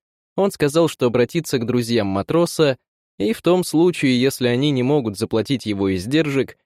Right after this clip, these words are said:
он велит продать имущество покойника. Он также заплатил за гроб и могилу, как и за довольно значительные издержки по погребению.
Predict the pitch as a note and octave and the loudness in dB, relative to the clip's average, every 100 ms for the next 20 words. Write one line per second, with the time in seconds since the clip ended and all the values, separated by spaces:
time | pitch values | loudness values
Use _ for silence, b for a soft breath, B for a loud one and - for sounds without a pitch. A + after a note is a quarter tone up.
0 | _ _ G3+ G#3 C#3 D#3 E3 A2+ A2 B2 | _ _ -2 0 2 2 0 0 0 2
1 | D3 B2 A#2 C#3 B2 E2 - G2 F#2 G#2+ | 0 0 -2 0 -2 -4 -6 -4 -2 -2
2 | G#2+ B2+ F#2 C#2+ - - - _ _ _ | -2 -2 -2 -4 -12 -16 -18 _ _ _
3 | _ _ _ _ - F#3 F#3+ E3 E3 C#3+ | _ _ _ _ -4 0 2 2 2 2
4 | C#3+ B2+ B2+ B2+ D#3 C#3+ A2 A#2 A2 A#2+ | 0 0 0 0 2 0 2 0 2 0
5 | A#2 A2+ A#2 C3+ E3+ A2 E2 - - _ | 0 0 -2 -2 -2 0 -2 -8 -18 _
6 | - G3 - C#3 C3+ A#2+ A#2+ A#2+ D3+ D3 | -2 -2 2 2 2 0 0 2 2 2
7 | B2 G2+ G2+ - E3+ - C3 G#2 F#2 F#2 | 0 -2 -4 -2 -2 0 -2 0 -2 -2
8 | B2+ D3+ - - A2+ F2 _ _ - C3+ | 0 0 -2 -2 -2 -2 _ _ -6 -2
9 | C#3 B2+ A#2 G#2 E2+ D#2+ - F2+ | -2 0 -2 -2 -4 -6 -12 -16